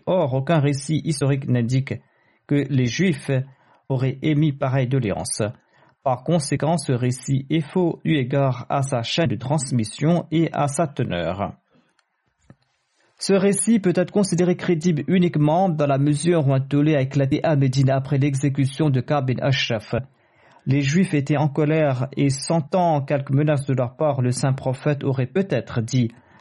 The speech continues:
à ses compagnons, il est possible que le saint prophète aurait dit à ses compagnons qu'ils étaient autorisés en état de légitime défense de tuer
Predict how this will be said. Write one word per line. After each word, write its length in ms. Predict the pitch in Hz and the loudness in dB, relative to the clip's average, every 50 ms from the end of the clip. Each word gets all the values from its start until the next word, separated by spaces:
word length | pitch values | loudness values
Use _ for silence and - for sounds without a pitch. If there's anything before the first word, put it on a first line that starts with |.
| _ - | _ -6
à 120 | - 143 | -4 -2
ses 200 | 131 - 139 135 | -2 -2 -2 -2
compagnons, 580 | 139 143 143 139 139 131 123 120 113 107 101 120 - _ _ _ _ _ _ _ _ _ _ _ _ _ _ _ _ _ _ _ _ _ _ - | 0 -2 -2 0 0 0 0 0 0 0 -2 -4 -8 _ _ _ _ _ _ _ _ _ _ _ _ _ _ _ _ _ _ _ _ _ _ -2
il 120 | 131 123 | -2 -2
est 100 | 123 135 | 0 0
possible 520 | - 190 180 - - 226 170 131 120 113 | 0 0 0 0 0 0 2 2 0 0
que 100 | 120 - | -2 -2
le 100 | 123 123 | -2 -2
saint 200 | 120 - 143 131 | -2 0 0 0
prophète 400 | 117 120 117 - - 127 135 - | 0 -2 -2 -2 -2 -4 -2 -2
aurait 220 | - 139 120 123 120 | -2 -2 0 -2 -2
dit 260 | 113 123 127 127 - - - | -2 -2 -2 -2 -4 -4 -4
à 240 | 160 160 139 - - - | -2 -2 -2 -4 -6 -6
ses 420 | 135 135 - - - 135 127 120 | -8 -8 -6 -4 -2 -2 -2 -2
compagnons 560 | - - 135 135 135 131 123 127 127 123 117 117 - _ _ _ - - - - _ _ _ _ | -2 -2 -2 -2 -2 0 0 2 2 2 0 -2 -8 _ _ _ -20 -20 -20 -20 _ _ _ _
qu'ils 340 | - 147 147 143 135 135 139 - - - 131 131 - | -2 0 0 2 0 -2 -4 -6 -4 -2 -2 0 0
étaient 300 | 139 135 135 151 143 139 | 0 0 0 0 0 0
autorisés 880 | - 190 190 - 185 160 143 151 143 135 139 147 170 202 196 180 165 147 - - - _ | 0 0 0 2 2 2 2 2 2 2 0 0 2 2 2 2 2 0 -2 -6 -8 _
en 220 | - 139 139 135 139 | -2 -2 0 2 2
état 320 | 139 135 - - 165 156 | 0 0 0 0 0 0
de 120 | 131 123 | 0 0
légitime 440 | 113 123 127 127 127 127 - 143 135 | 0 0 0 0 -2 -2 0 2 2
défense 520 | 131 131 135 135 - 170 170 147 135 - 143 | 2 2 0 0 0 0 0 0 0 -2 -2
de 160 | 127 131 127 | 0 0 -2
tuer 440 | 127 - - 143 156 165 147 135 | -2 -4 -2 0 0 0 0 -2